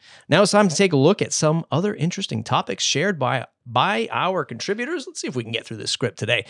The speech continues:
A hosted WooCommerce package will be coming in WordPress to WordPress dot com in twenty twenty-three.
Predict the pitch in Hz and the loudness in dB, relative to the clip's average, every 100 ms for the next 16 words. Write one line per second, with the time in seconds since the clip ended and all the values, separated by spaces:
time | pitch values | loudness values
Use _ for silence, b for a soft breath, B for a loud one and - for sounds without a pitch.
0 | B 147 190 247 - 120 127 117 147 151 | B 6 8 6 4 2 2 2 0 0
1 | 104 - 101 113 170 202 - b b - | -2 -4 -4 -2 -2 -4 -8 b b 4
2 | 135 123 117 - 117 151 139 117 127 127 | 6 6 4 4 4 4 2 4 4 2
3 | - 110 104 - - - 143 240 151 107 | 2 2 2 -2 -6 -4 2 4 4 2
4 | 117 107 - 104 - 113 117 175 117 110 | 0 -2 -2 -4 -4 -2 -2 0 -2 -2
5 | 123 113 113 - 110 110 - 127 226 | -2 -4 -6 -6 -8 -8 -6 -6 -6